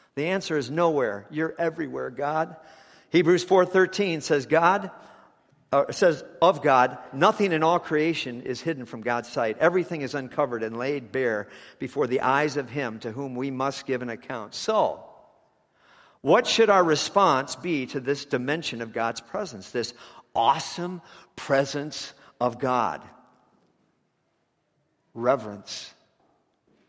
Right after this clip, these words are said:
Repentance. That is to recognize God as omnipresent and all-seeing,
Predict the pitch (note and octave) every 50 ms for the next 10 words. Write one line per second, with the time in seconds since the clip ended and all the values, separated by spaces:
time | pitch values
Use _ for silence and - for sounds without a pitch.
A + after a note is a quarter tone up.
0 | _ _ _ _ _ _ _ _ _ _ _ _ _ _ _ _ _ _ _ _
1 | - A#2 A2 A2+ - C3 C#3 B2+ A2+ G2+ F#2+ E2+ - - - - - - - _
2 | _ _ _ _ _ _ _ _ _ _ _ _ _ _ _ C3 B2+ C3 C#3+ C3+
3 | B2+ - - D3 C3+ C#3+ D#3+ D#3 - C#3 C#3+ C#3 C3+ C3+ B2 - D3 C#3 C#3+ D3
4 | C#3 B2+ A2+ - - - - B2+ C#3+ D3+ D#3 E3 D#3+ D3 - - D#3+ D#3+ C#3+ -
5 | - C3+ C3 B2 C3 C3+ C3 C#3 D3 D3+ D3 - - - D#3+ D3+ C3+ B2+ B2 A#2